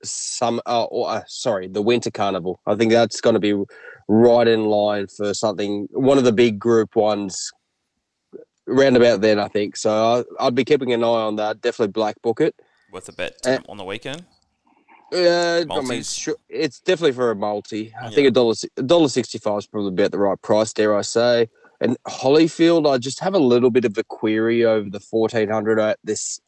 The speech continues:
Speaker 1: level of racing. I mean, the, the wins that it's had, I thi-, I'm sure it's been in benchmark or class four, five kind of ratings. So the fourteen, fourteen hundred over a listed stake.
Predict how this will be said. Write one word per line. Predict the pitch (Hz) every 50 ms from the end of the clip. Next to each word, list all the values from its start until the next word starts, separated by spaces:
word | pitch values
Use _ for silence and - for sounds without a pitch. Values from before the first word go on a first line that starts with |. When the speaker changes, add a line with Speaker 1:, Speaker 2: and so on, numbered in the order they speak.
| _ - _ _ _ -
Speaker 1:
level | 107 117 123 127 127 113 131 127 117 120
of | 120 104 98
racing. | 110 110 110 117 127 - - 175 190 202 - - _ _ _ _ _ _ _ _ _ _ - _ -
I | - 131 135 131 135
mean, | 131 135 131 131 131 127 117
the, | 107 127 139 131 123 147 143 143 139
the | 123 147
wins | 135 151 156 143 135
that | 139 123
it's | 120 110 - -
had, | 123 120 123 120
I | 120 117
thi-, | - - 113 101
I'm | 127 123
sure | 110 - 156 143 131
it's | 113 -
been | - 123 120 117
in | 113 113 104
benchmark | 92 120 117 113 104 - 123 117 113 107 -
or | 101 104 -
class | - - 127 117 110 110 110 - - - - - - _ _ _ _ _ _ _ _ _ _ _ _ _ _ _ _
four, | 113 110 107 107 110 101
five | - - 104 104 107 107 110 110 110 104 98 - - - _ _ _ _ _ _ _ _ _ _ _ _ _
kind | - 123 117 113 113
of | 110 107 104 95 104
ratings. | 107 110 107 110 113 117 131 143 151 156 147
So | - - 123 117 113 110 110 110 110
the | 95 82 90 123
fourteen, | 113 - 143 147 147 139 131 127 120 120 113 117 117 - _ _
fourteen | - - 147 147 139 131 120 117
hundred | 120 117 113 113 113 113
over | 113 113 113 110 113 117 113 113 113
a | 107
listed | 101 110 120 120 - - 113 104
stake. | - - - 113 113 117 113 110 -